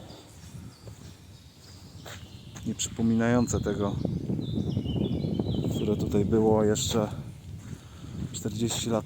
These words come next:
temu. Można zobaczyć resztki. Gruzowisko, resztki właśnie budynków, które tu stały. Dlaczego nagrywam z tego miejsca?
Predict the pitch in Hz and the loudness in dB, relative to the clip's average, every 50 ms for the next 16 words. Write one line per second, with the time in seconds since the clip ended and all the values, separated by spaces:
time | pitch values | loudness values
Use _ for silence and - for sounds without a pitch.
0 | - - 135 120 107 104 - - - - - - - - - - - - - 98 | 2 2 4 4 4 4 4 2 0 -2 -2 -2 -2 -2 -4 -6 -6 -6 -4 -4
1 | 95 104 98 104 101 95 110 101 - - 104 - - - - - 104 101 - - | -4 -2 -2 -2 0 0 0 0 -2 -4 -8 -10 -10 -10 -6 -2 -2 0 0 0
2 | - - - - - - - - - - - - - - - - - - - - | -2 -2 -4 -4 -6 -6 -8 -8 -8 -6 -4 -2 -2 0 0 0 0 0 0 0
3 | - - - - - - - - - - - - - - - - - - - - | 0 0 0 0 0 0 0 -2 -2 -4 -4 -8 -10 -10 -10 -8 -8 -8 -6 -6
4 | - - - - - - - - - - - - - - - - - - - - | -6 -6 -6 -4 -4 -4 -4 -4 -4 -6 -6 -6 -8 -8 -10 -10 -12 -12 -10 -8
5 | - - - - - - - 101 101 98 98 110 104 104 117 110 - - - 120 | -8 -8 -8 -10 -12 -10 -6 -4 -4 -2 0 0 0 0 -2 -4 -4 -4 -2 -2
6 | 110 107 - - - - - - - - - - - 113 110 104 - - - - | -2 -2 -4 -8 -14 -16 -12 -10 -10 -8 -8 -6 -6 -4 -4 -4 -6 -8 -6 -4
7 | 110 107 107 101 - - 113 107 101 - - - - - - - - - - - | -2 -2 -2 -4 -4 -6 -8 -8 -8 -10 -16 -20 -20 -20 -20 -18 -16 -14 -12 -10
8 | - - - - - - 117 120 110 120 131 131 127 120 - 117 110 - - - | -10 -10 -10 -12 -10 -6 -6 -2 2 4 6 6 4 4 0 -2 -2 -2 -4 -2
9 | - 123 113 110 - - - - - - 117 117 117 117 117 113 - - - - | 0 0 2 0 0 -2 -6 -4 -2 2 2 4 4 2 2 -2 -6 -8 -12 -14
10 | - - - - - - - - - - - - - - - - - - - - | -14 -14 -14 -12 -10 -8 -8 -6 -8 -8 -10 -12 -14 -10 -10 -10 -10 -12 -14 -16
11 | - - - - - - - - - - - - - - - - - - - - | -14 -14 -14 -14 -14 -16 -14 -14 -12 -12 -12 -12 -12 -12 -12 -12 -14 -14 -14 -14
12 | - - 117 117 - 143 135 135 139 127 143 143 131 135 147 147 143 131 - - | -6 -2 0 2 4 4 4 6 6 6 6 8 8 8 8 8 8 8 6 4
13 | 156 135 143 147 156 160 156 143 127 - - - 123 113 113 | 2 4 6 6 8 8 8 6 6 2 0 2 2 2 2